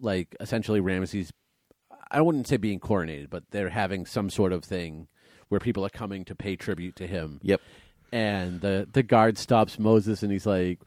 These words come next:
Speaker 1: you know, "Where are you fr-, you know, who are you and where are you from?" And he's like, "I'm from the kingdom of God." I wanted the guy to be like, "Um, which god?"
Speaker 2: Yeah, not on the list.
Speaker 1: Yeah, <laughs> sorry,
Speaker 2: Yeah.
Speaker 1: not on the list.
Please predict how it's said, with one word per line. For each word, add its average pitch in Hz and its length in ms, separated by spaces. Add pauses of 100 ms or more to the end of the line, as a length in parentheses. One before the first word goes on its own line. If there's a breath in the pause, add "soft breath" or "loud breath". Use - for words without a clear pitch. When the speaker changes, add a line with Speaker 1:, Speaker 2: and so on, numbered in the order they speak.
(400 soft breath)
Speaker 1:
you 151 100
know, 104 160
"Where 123 280
are 127 40
you 113 240
fr-, - 220
you 127 120
know, 104 200
who 127 160
are 127 40
you 117 160
and 104 120
where 104 100
are 101 40
you 101 140
from?" 98 420 (360 soft breath)
And 110 160
he's 110 180
like, 95 240
"I'm 160 240
from 165 220
the 156 100
kingdom 170 600
of 117 180
God." 104 500 (380 soft breath)
I 135 100
wanted 170 260
the 139 60
guy 139 100
to 131 60
be 123 80
like, 104 340
"Um, 95 840 (160)
which - 540 (180)
god?" 170 500
Speaker 2:
Yeah, 160 200
not 135 260
on 165 200
the 160 80
list. - 400
Speaker 1:
Yeah, 151 80 (120)
<laughs> 147 120
sorry, 127 260
Speaker 2:
Yeah. 90 60
Speaker 1:
not 143 140
on 151 100
the 139 80
list. 92 280